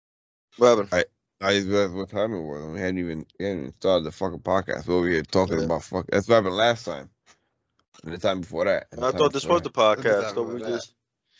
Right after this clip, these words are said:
Speaker 3: I thought we was
Speaker 1: talking.
Speaker 3: just rolling with it.
Speaker 2: Yeah, nah, we can,
Speaker 1: Yeah,
Speaker 2: yeah,
Speaker 1: we
Speaker 2: we
Speaker 1: just
Speaker 2: did that
Speaker 1: rolling.
Speaker 2: last week,
Speaker 1: We
Speaker 2: me
Speaker 1: just
Speaker 2: and
Speaker 1: rolling.
Speaker 2: Juan, yo.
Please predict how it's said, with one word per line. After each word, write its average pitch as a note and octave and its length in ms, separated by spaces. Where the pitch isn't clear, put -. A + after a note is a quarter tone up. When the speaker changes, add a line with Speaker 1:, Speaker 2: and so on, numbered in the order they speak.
Speaker 3:
I A2 100
thought D3 220
we A#2 100
was C3 80
Speaker 1:
talking. - 20
Speaker 3:
just A#2+ 180
rolling A#2+ 360
with G#2 180
it. F2+ 240
Speaker 2:
Yeah, G#2+ 220
nah, G#2+ 220
we A#2+ 100
can, A#2+ 160
Speaker 1:
Yeah, B2 80
Speaker 2:
yeah, G#2+ 140
Speaker 1:
we A2+ 60
Speaker 2:
we A#2+ 80
Speaker 1:
just A#2+ 60
Speaker 2:
did D3 120
that C3+ 60
Speaker 1:
rolling. B2 120
Speaker 2:
last C3 240
week, A#2+ 200
Speaker 1:
We A#2+ 60
Speaker 2:
me B2+ 60
Speaker 1:
just B2 100
Speaker 2:
and A#2 40
Speaker 1:
rolling. A#2+ 240
Speaker 2:
Juan, G2+ 100
yo. G2 320